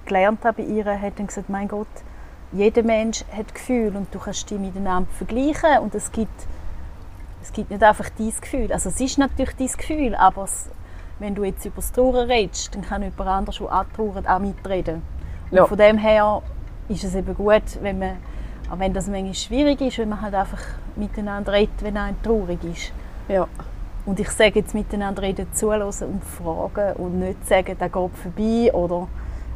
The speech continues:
Speaker 1: ähm, weiss auch nicht, "Das Leben muss weitergehen." Das sind ja schon die lässigen Sätze, die man hört, wenn man trauert, von Leuten, die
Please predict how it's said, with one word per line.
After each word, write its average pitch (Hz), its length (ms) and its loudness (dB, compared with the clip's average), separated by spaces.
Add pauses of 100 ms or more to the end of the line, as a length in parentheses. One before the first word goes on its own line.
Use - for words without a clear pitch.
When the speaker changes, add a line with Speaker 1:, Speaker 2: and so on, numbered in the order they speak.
(120)
Speaker 1:
ähm, 160 420 0 (1500)
weiss 170 220 0
auch 196 40 6
nicht, 190 180 2
"Das - 100 -2
Leben 226 260 8
muss 220 140 8
weitergehen." 247 560 8
Das 208 160 2
sind 202 120 -2
ja 196 80 -2
schon 196 160 -2
die 202 120 0
lässigen 196 420 2
Sätze, 190 420 0
die 190 60 -6
man 180 180 -8
hört, 202 220 -4
wenn 202 140 -4
man 185 180 -6
trauert, 233 440 0
von - 180 -4
Leuten, 202 180 -2 (100)
die 170 220 -2